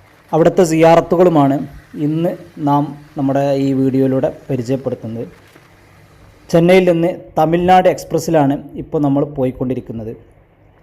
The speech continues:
നമ്മുടെ കാശ്മീർ യാത്രയുടെ കഴിഞ്ഞ വീഡിയോകൾ കണ്ടവർക്കറിയാം,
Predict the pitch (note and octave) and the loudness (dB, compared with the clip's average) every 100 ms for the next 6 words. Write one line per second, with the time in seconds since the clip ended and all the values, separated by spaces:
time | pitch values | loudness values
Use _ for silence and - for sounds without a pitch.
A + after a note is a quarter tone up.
0 | _ - _ _ _ - E3+ F3+ F#3 F3+ | _ -20 _ _ _ 0 4 6 6 4
1 | E3+ E3 F#3 G3 F#3 E3 F3 E3+ E3+ F3 | 0 0 0 4 4 4 2 2 2 2
2 | - - D3+ D#3+ F3 D#3+ D3+ D#3 D#3 D3+ | -2 -4 -2 -2 -2 0 0 0 0 0
3 | C#3 C#3+ D3 C#3+ C3+ C3+ | 0 0 0 0 0 0